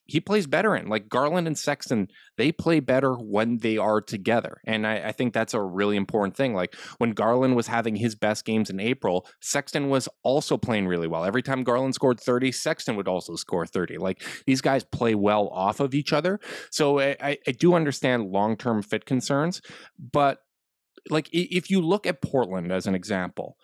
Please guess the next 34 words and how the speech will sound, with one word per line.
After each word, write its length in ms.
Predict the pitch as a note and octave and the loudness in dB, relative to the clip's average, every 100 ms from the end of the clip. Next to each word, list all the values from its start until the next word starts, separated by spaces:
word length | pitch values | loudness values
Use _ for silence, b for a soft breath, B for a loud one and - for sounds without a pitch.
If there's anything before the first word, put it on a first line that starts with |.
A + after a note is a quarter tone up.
| B B B _ | B B B _
where 260 | B2 F3 | 2 4
they 180 | E3 G3 | 4 2
went 240 | A#3 A3+ - | 4 2 0
wrong 340 | A2+ A2+ A2+ | 0 2 4
was 160 | G#2+ F#2 | 2 -2
cashing 540 | - B2+ C3 - C3+ | -6 -4 -2 -4 -2
in 180 | A2 A2 | 0 2
on 140 | G#2 F#2+ | 2 2
the 80 | |
wrong 300 | F2 F#2+ G#2+ | 0 0 0
players. 400 | G#2 G#2 F#2 F2+ | -2 -2 -2 -2
They 80 | G2 | -4
didn't 180 | F#2 A#2 | -6 -6
consolidate 580 | B2+ B2 B2 A#2 A2 G#2+ | -4 -2 2 2 0 -4
talent 480 | - G2+ G2+ G2 - | -4 -2 -2 -2 -2
in 200 | A2 G#2 | 0 2
at 200 | G2 F#2+ | 0 -2
the 60 | |
ro-, 220 | F#2+ F#2+ G2 - | 0 0 0 -2
right 200 | A2+ G2+ | -4 -4
times. 500 | - F#2+ G2 G2 F#2 | -8 -6 -2 -2 -2
They, 180 | G#2+ G2 | -2 -2
they 120 | G2+ | -4
traded 460 | - C3 A#2 G2+ - | -4 -2 -2 -6 -6
first-round 520 | - A#2+ - G#2 - | -4 -2 -2 -4 -4
picks 260 | - F3 | -4 -4
for 120 | - D#3+ | -2 -2
the 100 | D3 | 2
wrong 260 | C#3+ C#3+ | 2 0
players. 340 | C3+ C#3 C#3 - B B B | 2 2 0 -2 B B B
The 160 | C3+ C#3+ | -2 -2
issue 400 | - B3 - A3+ | 2 2 2 0
they 240 | A#2+ A#2+ C3 | 2 2 4
made 560 | G2 G2+ B2+ F#2+ F2 | 4 2 2 0 -6